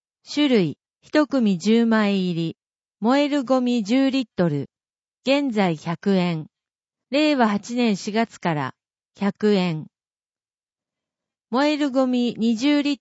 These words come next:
トル。現在百五十円。令和八年四月から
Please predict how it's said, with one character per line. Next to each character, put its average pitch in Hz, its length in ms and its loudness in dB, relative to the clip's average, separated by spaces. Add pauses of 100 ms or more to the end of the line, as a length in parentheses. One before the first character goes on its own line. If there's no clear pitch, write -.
ト 180 140 2
ル。 131 180 -6 (540)
現 269 340 2
在 147 380 -4
百 247 340 -2
五 262 180 4
十 240 380 2
円。 131 260 -6 (640)
令 294 300 0
和 220 140 4
八 196 300 -4
年 202 200 0
四 185 200 -6
月 233 280 -4
か 165 140 -4
ら 131 220 -10